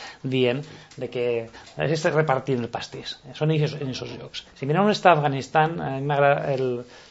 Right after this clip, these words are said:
la definició que diu el, l'home aquest, un, un autor que es diu, eh, Herold, Mark Herold, que diu, qualifica Afganistan com un, eh, té un llibre que diu com un espacio vacío. És a dir, interessaria quasi més. Però on està el país?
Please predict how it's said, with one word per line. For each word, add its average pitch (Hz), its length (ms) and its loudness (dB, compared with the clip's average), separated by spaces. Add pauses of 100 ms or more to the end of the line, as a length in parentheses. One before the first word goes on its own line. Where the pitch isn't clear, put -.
la 131 80 -2
definició 135 400 0
que 147 140 6
diu 135 160 4
el, 135 340 2
l'home 131 240 0
aquest, 131 400 -8 (240)
un, 139 240 -6 (600)
un 147 120 -6
autor 147 260 -2
que 135 140 -2
es 123 80 -8
diu, 131 240 0
eh, 123 720 -6 (240)
Herold, 151 240 2
Mark 131 220 -2
Herold, 147 340 0 (480)
que 131 200 0
diu, 143 400 4
qualifica 143 280 2
Afganistan 151 540 2 (420)
com 143 240 2
un, 147 320 2
eh, 139 480 -10 (300)
té 147 100 -4
un 143 40 -2
llibre 147 180 0
que 147 100 2
diu 156 80 -2
com 156 180 2
un 170 140 2
espacio 151 400 4
vacío. 127 400 -4 (320)
És - 100 -10
a 139 80 0
dir, 131 140 0
interessaria 143 560 2
quasi 156 320 4
més. - 320 -10 (140)
Però 170 180 6
on 240 80 6
està 147 240 0
el - 100 -6
país? 151 400 -2